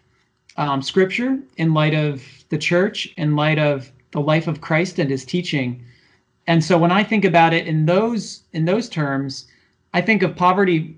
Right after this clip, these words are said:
primarily as an interior attitude and disposition, one in which we ultimately feel ourselves, uh, as poor before God, weak and dependent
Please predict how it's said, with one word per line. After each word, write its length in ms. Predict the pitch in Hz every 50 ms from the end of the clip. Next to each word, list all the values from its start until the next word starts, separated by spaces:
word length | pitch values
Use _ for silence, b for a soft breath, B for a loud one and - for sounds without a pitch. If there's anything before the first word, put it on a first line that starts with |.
| _ - -
primarily 640 | - 180 180 180 180 190 226 262 277 277 269 233
as 120 | 202 185 165
an 280 | 175 160 151 160 - -
interior 560 | 196 180 175 185 - 202 202 208 202 180 165 -
attitude 580 | 151 156 170 175 175 165 - 143 120 123 120 -
and 240 | - 151 143 135 135
disposition, 760 | 165 165 160 - - 135 120 147 165 160 - 139 117 - - _ _ _ _ _ _ _ _ _ _ _ _ _ _ _ _ _
one 260 | - 160 147 170 180
in 160 | 185 180 175
which 420 | 156 165 160 160 160 - - B B B B B B B B B
we 260 | - 156 190 196 214
ultimately 560 | 220 202 208 202 233 233 226 190 185 160 -
feel 240 | - 196 196 202 208
ourselves, 800 | 208 180 165 - - - 160 147 147 143 143 139 131 131 - - b b b b b b _ _ -
uh, 260 | 156 151 151 156 - -
as 160 | 175 156 147 -
poor 420 | - - 208 214 220 226 208 180
before 340 | 156 170 151 - 165 160 147
God, 480 | - 156 143 147 147 - - - - _ _ _ _ _ _ _ _ _ _ _ _ _ _ -
weak 380 | 175 156 185 196 208 202 208
and 180 | 214 214 180 151
dependent 640 | 160 165 - - 170 175 180 160 170 160 156 151